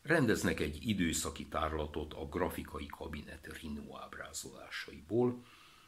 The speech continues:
A középpontban természetesen Dürer fametszete lesz, és szívesen tartanának egy konferenciát is,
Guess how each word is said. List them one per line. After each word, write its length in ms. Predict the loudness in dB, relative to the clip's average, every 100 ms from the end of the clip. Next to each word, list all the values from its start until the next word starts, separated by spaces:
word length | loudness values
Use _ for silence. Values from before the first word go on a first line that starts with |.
| -6
A 100 | 6
középpontban 880 | 8 8 6 4 4 4 2 2
természetesen 1000 | 4 4 4 0 -4 -6 -4 -4 -4 -6 0
Dürer 520 | 0 0 -2 -4 -6
fametszete 720 | -6 -6 -8 -8 -10 -10 -8
lesz, 480 | -4 -2 -4 -6 -12 -20 -20 -20 _
és 140 | 0 4
szívesen 520 | 6 8 6 2 2
tartanának 640 | 2 2 0 0 -2 -4
egy 260 | -6 -8 -10
konferenciát 1080 | 0 2 2 -2 -4 -6 -8 -8 -8 -6 0
is, 260 | 2 0